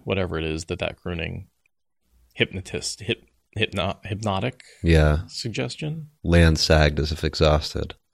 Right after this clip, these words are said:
Speaker 2: so it took, like, everything he had to resist. "How," Adelius demanded, "could any creature of the shadow come so close without us sensing it?"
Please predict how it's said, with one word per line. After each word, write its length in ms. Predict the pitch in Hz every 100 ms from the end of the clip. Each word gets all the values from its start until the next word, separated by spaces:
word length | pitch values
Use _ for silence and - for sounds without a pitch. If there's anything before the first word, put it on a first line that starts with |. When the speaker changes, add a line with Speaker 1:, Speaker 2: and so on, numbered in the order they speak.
| _
Speaker 2:
so 180 | - 90
it 80 | -
took, 200 | 90 85
like, 180 | 76
everything 360 | 73 73 - 73
he 60 | 73
had 280 | 71 71 71
to 360 | 67 65 65 -
resist. 640 | 78 78 73 69 - - - _ _ _ _ _ _ _ _ _ - - -
"How," 560 | - 98 80 73 - 80
Adelius 520 | 80 85 82 78 -
demanded, 580 | 82 78 78 82 104 - _ _
"could 120 | -
any 200 | 107 107
creature 360 | 98 113 95 104
of 80 | 92
the 80 | 95
shadow 360 | 113 101 85
come 240 | - 90 85
so 200 | 95 90
close 420 | - 101 87 -
without 240 | - 85
us 160 | 87 -
sensing 380 | 104 95 82 73
it?" 180 | 67